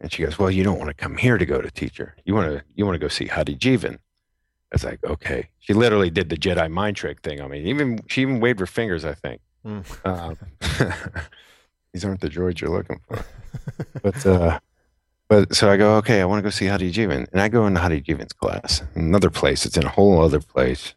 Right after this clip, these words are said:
Speaker 1: And, uh, we sit down. Never talked to this person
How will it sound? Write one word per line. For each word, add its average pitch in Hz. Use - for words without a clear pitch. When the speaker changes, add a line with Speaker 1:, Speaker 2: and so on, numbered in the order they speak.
Speaker 1:
And, 65
uh, 64
we 95
sit -
down. 65
Never 127
talked 104
to 90
this 78
person -